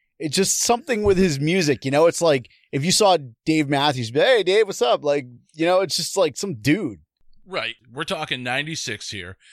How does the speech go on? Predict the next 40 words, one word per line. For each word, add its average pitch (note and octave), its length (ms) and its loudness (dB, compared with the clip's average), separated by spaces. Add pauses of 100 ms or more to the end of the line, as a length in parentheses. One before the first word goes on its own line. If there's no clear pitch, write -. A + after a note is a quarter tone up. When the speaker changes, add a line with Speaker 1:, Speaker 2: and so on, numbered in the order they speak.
Speaker 2:
At D3+ 160 -6
the D3 100 -10
same G3 320 -4
time, C#3 400 -4
you C3+ 240 -8
also C3+ 320 -4
had B2 240 -2
Phish, D3 580 -4
Blues C#3 300 -8
Traveler, B2+ 560 -6
the A#2 160 -14
Spin D3 420 -6
Doctors, B2 720 -8
all F3+ 220 -2
these E3 320 -8
really E3 300 -6
popular C#3 500 -6
jam D3+ 400 -4
bands C3+ 420 -4 (360)
that B2+ 120 -6
all D#3+ 300 -2
came D#3+ 320 -4
out C#3 180 -4
of A#2 220 -8
what C#3 160 -6
mostly E3 400 -6
was C3+ 220 -10
the B2+ 80 -10
New B2 100 -6
York C#3+ 300 -4
City C#3 280 -8
wetlands B2 580 -8
scene. G2 460 -14
The A2+ 80 -14
wetlands B2 540 -10
was A2+ 220 -12
a, A#2 200 -6
a G#2 100 -12
popular A#2 480 -8
bar C3 440 -2